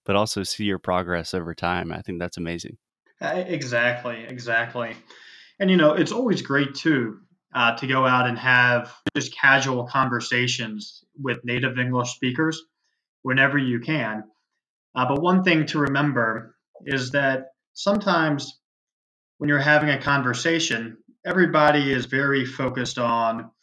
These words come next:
Speaker 2: making sure they understand the other person and making sure they reply to them. So you're not always getting that feedback that a,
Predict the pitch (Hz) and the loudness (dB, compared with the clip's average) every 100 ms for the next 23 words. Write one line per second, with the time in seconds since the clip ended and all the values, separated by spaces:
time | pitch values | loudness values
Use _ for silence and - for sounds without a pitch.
0 | _ _ 220 220 190 - 175 151 135 143 | _ _ -4 0 -2 0 0 2 2 2
1 | 147 - - 139 135 127 127 127 - 123 | 0 -2 -4 -2 0 0 0 -2 -2 -2
2 | 120 123 120 120 - 123 127 - 131 - | -2 -4 -4 -6 -10 -10 -8 -8 -10 -8
3 | 135 127 120 117 110 _ _ _ _ _ | -4 -2 -2 -4 -6 _ _ _ _ _
4 | _ _ 127 120 - 156 165 156 113 107 | _ _ -10 -8 -2 0 2 0 -2 -4
5 | 107 107 _ _ _ - 180 180 214 202 | -4 -8 _ _ _ -8 -4 -2 -2 -4
6 | - 180 165 151 135 127 135 135 120 110 | -2 2 4 4 2 0 0 2 0 -2
7 | 107 - _ _ _ _ 131 117 117 - | -6 -12 _ _ _ _ -2 -2 -2 -4
8 | 156 147 127 117 110 - 123 117 113 113 | -2 0 2 2 0 -4 -2 -2 -2 -6